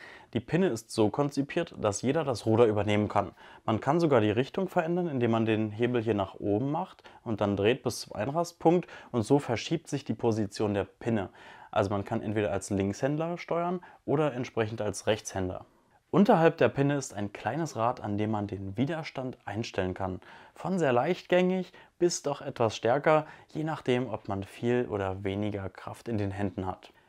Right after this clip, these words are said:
Hier an der Seite kann ich den Winkel der Pinne verändern. Wenn man jetzt die Pinne nach unten klappt und dann feststellt, kann ich diese auch als bequemen Tragegriff verwenden. So spart man sich zugunsten des Designs einen Bügel.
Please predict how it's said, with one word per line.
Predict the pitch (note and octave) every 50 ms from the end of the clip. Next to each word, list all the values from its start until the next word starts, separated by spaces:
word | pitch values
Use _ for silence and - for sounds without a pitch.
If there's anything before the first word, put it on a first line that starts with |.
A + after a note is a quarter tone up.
| _ _ _
Hier | - - D#3+ F#3+ G3+
an | F3+
der | C3+ A#2+ G#2+
Seite | G#2+ G2 G#2+ - - -
kann | - A#2
ich | A2 G#2 -
den | - G2+ G2+ G2
Winkel | A2+ C#3+ C#3+ C#3 G#2+
der | G2+ F2+
Pinne | - - G#2+ A2 G#2+ G2+
verändern. | - - D#2 G2 A2 C#3 E3+ F#3 G3+ G3+ - - - - - - - _
Wenn | - C3+
man | E3+ F3+ D#3+
jetzt | D3+ B2+ - - -
die | A2
Pinne | - - A2+ A2 G2+
nach | F#2+ F#2 - - -
unten | A2 A#2+ C#3 E3+ G3 G3 F3
klappt | - - F3+ F#3+ - -
und | A#2 G#2
dann | G#2+ G2 F#2+
feststellt, | G2 - - B2 B2+ - - - F3 F3 F3+ F3+ - - - - - _
kann | - - C3
ich | D#3 C#3+ -
diese | - C#3 B2 C3 -
auch | G2+ G#2+ B2
als | A#2+ G#2 - -
bequemen | - G2+ - - - G#2+ G#2 G#2 G2
Tragegriff | - - G#2 G#2 G2+ A#2 A2+ - G#2+ F#2+ -
verwenden. | - - F#2 G2 F#2 F#2 F2+ G2 F2+ F2 - - - - - - - - - -
So | - - D#3 F3+
spart | - - E3 E3 E3 -
man | E3 D#3
sich | D3 D3 C#3+ - -
zugunsten | - A2+ A2 A#2+ C3+ F3+ F3+ - - E3 C#3
des | C3 B2 -
Designs | - - A2+ G2+ G#2 F#2 F#2+ G2+ G#2 -
einen | - - G2+ G2
Bügel. | G2+ B2 C#3+ D#3 E3+ F3 E3+